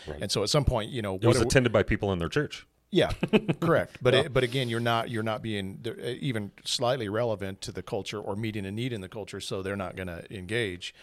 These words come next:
Speaker 1: Right.
Speaker 2: Um, and so, you know, and some would s-, probably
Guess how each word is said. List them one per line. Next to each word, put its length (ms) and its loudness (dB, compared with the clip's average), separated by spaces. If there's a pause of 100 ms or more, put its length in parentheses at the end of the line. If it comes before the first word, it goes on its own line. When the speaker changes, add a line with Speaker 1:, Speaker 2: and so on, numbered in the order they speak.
(200)
Speaker 1:
Right. 180 -10
Speaker 2:
Um, 400 -6 (100)
and 160 -6
so, 440 -4
you 180 -4
know, 220 -6 (160)
and 120 -2
some 180 -2
would 100 -2
s-, 140 -6
probably 500 -4